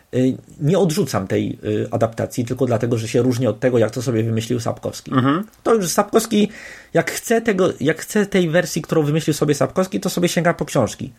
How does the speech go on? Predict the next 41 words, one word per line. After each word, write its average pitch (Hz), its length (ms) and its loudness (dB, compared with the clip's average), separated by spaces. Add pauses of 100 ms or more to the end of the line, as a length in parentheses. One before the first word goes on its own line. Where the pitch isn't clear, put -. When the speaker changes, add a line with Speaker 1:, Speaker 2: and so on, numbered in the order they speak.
(480)
Speaker 1:
Serial 175 360 0
jest 151 300 0
wizją 135 360 0
innej 135 280 -2
autorki, 180 800 -2
która - 440 -2
bardzo 156 380 0
silnie 151 340 -2
bazuje 123 480 0
na, 131 460 0 (100)
y, 117 100 -2
twórczości 127 400 -6
Sapkowskiego, 127 500 0
co 196 100 0
jest 180 120 -2
super, 107 400 -2 (420)
co - 100 -4
mi 156 80 0
się 147 100 -4
podoba, 110 500 0 (500)
ale 208 180 2
ro-, - 160 0
robi 196 220 2
swoją 180 260 0
własną 156 280 2
rzecz. 110 340 -2
I - 40 -2
ja 320 140 2
oglądam 180 260 0
teraz 175 240 -4
tę, 143 120 -2
tę 180 120 0
jej 170 300 2
własną 156 280 0
rzecz. 131 360 -2
I 320 120 -8
ta 302 120 -2
jej 285 100 0
własna 156 260 -2
rzecz 165 180 -2
jest - 340 -4